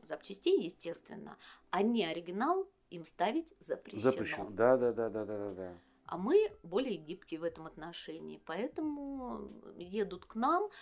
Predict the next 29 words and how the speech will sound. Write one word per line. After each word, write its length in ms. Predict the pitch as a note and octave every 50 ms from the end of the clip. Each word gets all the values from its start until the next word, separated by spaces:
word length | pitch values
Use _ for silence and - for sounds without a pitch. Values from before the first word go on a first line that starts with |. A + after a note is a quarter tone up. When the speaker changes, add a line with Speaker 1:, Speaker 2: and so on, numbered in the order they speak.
| - - - - -
Speaker 1:
и 260 | - - G#3 G#3+ G#3
те, 160 | G3 - A#3 A3+
кто 540 | - - - G#3+ G#3+ G3 F#3+ F#3 E3+ D#3+ -
у 120 | - F#3
нас 240 | G3 G3 F3+ F3+ -
обслуживались 640 | F#3+ F#3+ - - F#3+ G3 F3+ F#3 E3+ F#3+ E3 F3 -
раньше, 340 | G#3 A#3 C#4+ D#4 D4+ - G3+
тоже 360 | - - G3 F3+ F3 D#3+ D3+
активизировались, 960 | D#3 - - - G3+ F#3 G#3 G3+ G#3 A3+ B3 - D4+ E4+ E4+ E4+ G4 G4 - - - - - - _ -
потому 440 | G3 F#3 F3+ E3+ F3 G#3 G#3+ A3+ A#3+
что 640 | - - - - F#3 F3+ F3 E3+ D#3+ D3+ D3+ D3 - - - - - - - - -
испугались 680 | G3+ F#3 - - F#3 D3+ E3+ D#3 C3+ E3+ A#3 D4+ -
дальнейшего 560 | - F3 F3+ F#3+ F#3+ F#3+ F3 D#3+ - - D#3 C#3+
повышения, 600 | - - C#3+ D#3 D#3+ - - A#3+ E4 F#4+ D#4+ A#3
пытаются 480 | - G3+ - - G3+ G3 G3 - F3 E3
сейчас, 500 | - G3 F#3+ - - F3+ E3+ - - -
э, 40 |
Speaker 2:
То 160 | - E3+ C#3+ C#3
есть 120 | C3 -
ремонтируются 800 | D3 C#3 C3+ D3 D3 D3+ D3+ - G#3 G3 G3 G3 F#3 F3+ - E3+
впрок? 500 | D#3 - - - E3 C3 A#2 - - - - - - - - - - - - - - - - - - - -
Speaker 1:
Что 320 | - - - - G4+ E4+
можно 420 | G3+ C#4+ C#4 B3+ - G#3+ A#3 A3+ A#3
сделать 380 | G#3 G3+ B3 A3 G#3+ G3+ -
впрок, 300 | - - B3+ E4 A#4+ A#4+
стараются 440 | - - F4 C#4+ A3+ A#3 - - E4+
сделать 300 | D4 C4+ C#4+ C#4+ D4+ -
впрок. 400 | - - - B3+ G#3 - F#3 F#3
Speaker 2:
Впрок. 60 | -